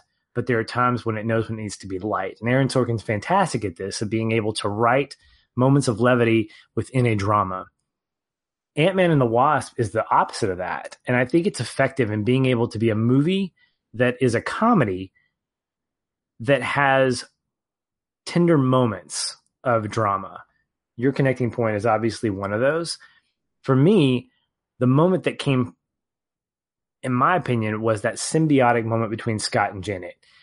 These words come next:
The fantasy portion notwithstanding, there's something <laughs> very, very cool about this.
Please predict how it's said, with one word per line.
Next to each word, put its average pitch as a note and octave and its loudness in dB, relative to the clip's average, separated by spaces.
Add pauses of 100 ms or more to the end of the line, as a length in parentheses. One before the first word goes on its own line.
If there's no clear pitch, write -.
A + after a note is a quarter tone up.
(460)
The C3 0
fantasy E3 2
portion C3 0
notwithstanding, A#2 -2 (600)
there's B2 -2
something D#3+ 2
<laughs> G#2 -8
very, C#3+ 0
very B2 0
cool B2 0
about F#2+ -4
this. - -14